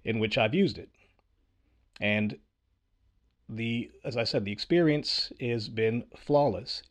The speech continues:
Eight gigs of ram is, <laughs> it's kind of like last year, or maybe the year before, like, uh, twenty nineteen, maybe twenty twenty high-end amount of ram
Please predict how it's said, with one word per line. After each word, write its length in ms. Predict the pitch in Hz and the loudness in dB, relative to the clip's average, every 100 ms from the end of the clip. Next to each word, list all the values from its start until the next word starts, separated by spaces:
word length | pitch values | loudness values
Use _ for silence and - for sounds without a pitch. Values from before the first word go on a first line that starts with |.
| - | 2
Eight 220 | 127 131 | 2 2
gigs 240 | 120 120 104 | -2 -2 -2
of 160 | 101 | -2
ram 420 | 127 165 180 180 - _ _ | 0 0 0 -2 -6 _ _
is, 400 | 117 123 120 - - - - 160 - - | -6 -4 -2 -4 0 2 2 0 -10 -14
<laughs> 580 | - - - - - | -14 -16 -14 -14 -6
it's 180 | - 123 | -2 -2
kind 320 | - 156 156 | 2 4 4
of 80 | 123 | 2
like 260 | 104 120 117 | 0 -2 0
last 400 | 110 117 117 - | 2 4 2 2
year, 340 | 143 143 147 - - | 4 4 2 -4 -12
or 240 | 107 101 - | -6 -6 -6
maybe 280 | 127 127 120 | -4 -2 0
the 100 | 107 | 0
year 160 | 113 | 0
before, 540 | 117 98 104 113 127 139 _ | 0 -2 -2 -2 -2 -6 _
like, 240 | - 80 90 | -10 -8 -8
uh, 240 | 85 80 - _ | -10 -12 -16 _
twenty 340 | - 139 135 | -2 2 4
nineteen, 720 | 123 117 - - 135 135 135 - _ _ _ _ _ _ _ | 4 2 -2 -2 2 4 2 -2 _ _ _ _ _ _ _
maybe 300 | - 104 101 | -6 -4 -2
twenty 340 | 98 - 123 110 | -6 -2 -2 0
twenty 440 | - 117 123 127 - | -2 -2 0 -2 -6
high-end 640 | - - 120 123 127 123 | -12 2 4 4 4 2
amount 260 | 120 120 123 | 2 2 2
of 100 | 117 | 2
ram 340 | 131 135 143 | 2 2 0